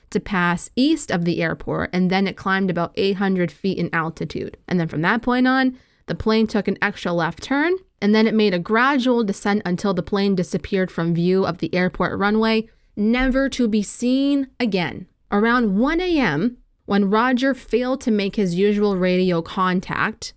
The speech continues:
there was no way anybody was going to hear from Roger ever again.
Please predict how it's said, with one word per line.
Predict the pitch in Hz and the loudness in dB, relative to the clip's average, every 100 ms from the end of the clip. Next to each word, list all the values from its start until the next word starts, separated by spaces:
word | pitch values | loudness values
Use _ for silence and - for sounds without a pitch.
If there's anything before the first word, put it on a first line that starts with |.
| _ - | _ -2
there | 202 202 | 0 2
was | 190 185 | 0 0
no | 190 196 214 226 262 262 - | 0 2 2 2 2 -2 -4
way | 180 165 143 139 - - | -2 0 0 -4 -6 0
anybody | 254 277 269 233 233 254 | 2 4 2 2 0 2
was | 226 220 | 0 0
going | 214 214 | 2 2
to | 208 190 | 0 -2
hear | - 208 208 | 0 0 0
from | 220 196 180 | 0 2 2
Roger | 175 180 165 180 - | 2 0 0 0 0
ever | 233 285 240 214 | 0 2 2 2
again. | 165 - 123 | 0 -6 -8